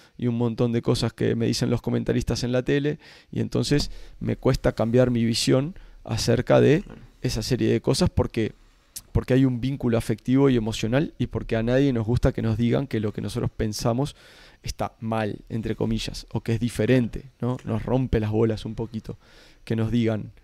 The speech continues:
Speaker 1: eh, que las cosas no son como nosotros creíamos que eran, sobre todo co-, con certezas tan fundamentales como algunas que están preestablecidas en el fútbol, ¿no? Pero que esto de las posiciones no existe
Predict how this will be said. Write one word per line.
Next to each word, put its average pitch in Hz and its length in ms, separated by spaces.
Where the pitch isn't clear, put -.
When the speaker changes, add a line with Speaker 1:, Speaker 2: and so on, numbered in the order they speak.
Speaker 1:
eh, 113 420
que - 100
las 110 140
cosas 113 260
no 110 140
son 120 220
como 110 180
nosotros 110 400
creíamos 110 500
que 113 220
eran, 151 160
sobre 139 280
todo 165 240
co-, - 140
con 139 160
certezas 127 560
tan 143 180
fundamentales 131 960
como 113 260
algunas 123 380
que - 100
están 123 380
preestablecidas 113 800
en 110 60
el 107 100
fútbol, 117 360
¿no? 120 180
Pero 107 200
que 110 240
esto 139 240
de 120 120
las 113 100
posiciones - 880
no 107 120
existe 135 560